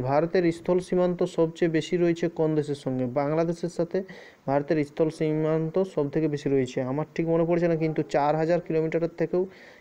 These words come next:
কিন্তু চার হাজার কিলোমিটারের মতো আছে,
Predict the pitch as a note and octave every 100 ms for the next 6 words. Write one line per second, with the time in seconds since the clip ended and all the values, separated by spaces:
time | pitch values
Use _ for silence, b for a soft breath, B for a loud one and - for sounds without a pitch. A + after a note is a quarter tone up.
0 | - D#3 D#3 E3+ E3 D#3+ - - C#3+ D3
1 | D#3+ D#3 D#3+ D#3 D3+ D3+ D3+ D3 D3 C3+
2 | C3+